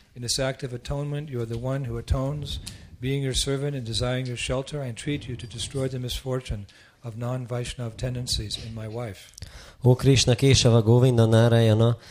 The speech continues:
Speaker 2: a vezeklése cselekedetével ti vagytok azok, akiknek vezekelek. Mivel szolgátok vagyok és vágyom menedéketekre, kérlellek benneteket, hogy pusztítsátok el benne a nem Vaishnava hajlamokat.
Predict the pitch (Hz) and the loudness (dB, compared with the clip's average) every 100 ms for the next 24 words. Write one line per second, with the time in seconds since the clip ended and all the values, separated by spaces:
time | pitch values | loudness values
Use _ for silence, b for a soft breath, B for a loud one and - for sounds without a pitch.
0 | B - 107 123 135 127 123 - - 127 | B 4 6 8 6 6 6 6 6 6
1 | 123 127 113 107 117 110 107 - 123 120 | 8 6 6 6 6 8 6 6 6 6
2 | 110 101 107 104 104 98 101 98 - 104 | 4 6 6 6 4 2 2 2 4 6
3 | 92 92 92 87 - B B B - 113 | 6 4 4 2 0 B B B 0 6
4 | 117 110 143 139 139 123 117 120 117 110 | 6 8 6 8 6 4 4 4 4 4
5 | 104 - 120 110 110 113 110 107 107 104 | 4 6 4 4 4 6 6 6 6 4
6 | 107 98 110 117 B B B - 131 131 | 4 4 4 2 B B B 4 6 8
7 | 117 113 104 113 107 110 110 107 101 - | 6 6 6 4 4 4 2 4 4 6
8 | 127 - 117 110 101 101 107 92 107 110 | 4 4 4 4 4 4 4 6 6 6
9 | 104 104 98 98 117 104 98 - 95 90 | 6 4 4 6 6 6 6 4 4 6
10 | 92 87 85 82 - 80 | 6 6 4 0 -2 -6